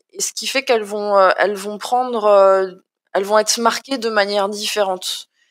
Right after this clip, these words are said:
Ce qui se passe aussi, c'est que les enfants, souvent, sont sujets à du stress, ils vont beaucoup grincer des dents. Et donc, euh,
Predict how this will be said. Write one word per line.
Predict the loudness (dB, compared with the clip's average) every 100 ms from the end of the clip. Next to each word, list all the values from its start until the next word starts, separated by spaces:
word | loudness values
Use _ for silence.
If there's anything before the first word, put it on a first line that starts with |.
| _ _ _
Ce | -14
qui | -10
se | 0
passe | 2 2
aussi, | 0 -2 -2
c'est | 0 -2
que | -4
les | -6 -4
enfants, | -4 -2 -2
souvent, | -4 -8 -4 -2 -2 -4
sont | -6 -8 -6
sujets | -6 -4 -2 4
à | 4 4
du | -2
stress, | -4 -2 -2 -4
ils | -12
vont | -12
beaucoup | -12 -12 -12
grincer | -10 -6 -4 -4
des | -4
dents. | -4 -6 -8 _ -14
Et | -12
donc, | -10 -8 0
euh, | 2 6